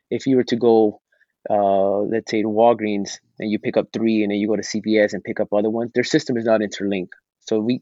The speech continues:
we, as a pharmacist, we can't see all the prescriptions you take. If you're picking up at pharmacy A and pharmacy B, they're not interlinked.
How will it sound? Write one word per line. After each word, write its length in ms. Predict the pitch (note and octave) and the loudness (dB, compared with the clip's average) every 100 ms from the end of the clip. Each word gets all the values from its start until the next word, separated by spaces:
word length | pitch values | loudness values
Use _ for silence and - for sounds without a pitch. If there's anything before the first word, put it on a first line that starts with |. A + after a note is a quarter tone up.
| - | -6
we, 140 | A#2+ A#2+ A#2+ | -6 -2 0
as 140 | A#2+ | 0
a 40 | G#2+ | 0
pharmacist, 460 | A#2+ B2 - G#2 | -2 -2 -4 -4
we 100 | A2+ | -2
can't 240 | A2+ A#2 G#2+ | 0 -2 -2
see 380 | - A#2+ G#2 G2+ | 0 0 0 0
all 140 | A2 A2+ | 2 2
the 80 | G2+ | 0
prescriptions 500 | G2+ - G2 F#2+ F#2 | -6 -6 -6 -8 -12
you 80 | |
take. 240 | F2+ G#2+ - - _ _ _ _ _ _ | -4 -4 -4 -10 _ _ _ _ _ _
If 160 | - A2+ | -2 0
you're 100 | A#2 | 0
picking 300 | - A#2 A2+ | 0 -2 0
up 140 | G#2 G#2 | 0 2
at 260 | G2+ G2+ | 2 2
pharmacy 600 | - A2 G#2 - G2+ G#2 - | 0 -2 -2 -4 -4 -4 0
A 320 | B2+ B2 A2+ | 2 4 2
and 160 | G#2+ - | 0 -2
pharmacy 320 | G#2+ G#2 G#2 | -4 -2 -6
B, 300 | G#2+ B2+ A#2+ | -2 0 0
they're 100 | A2+ | 0
not 220 | A2 G#2 | 0 0
interlinked. 480 | G2+ - G#2 F#2+ - | -2 -6 -6 -6 -8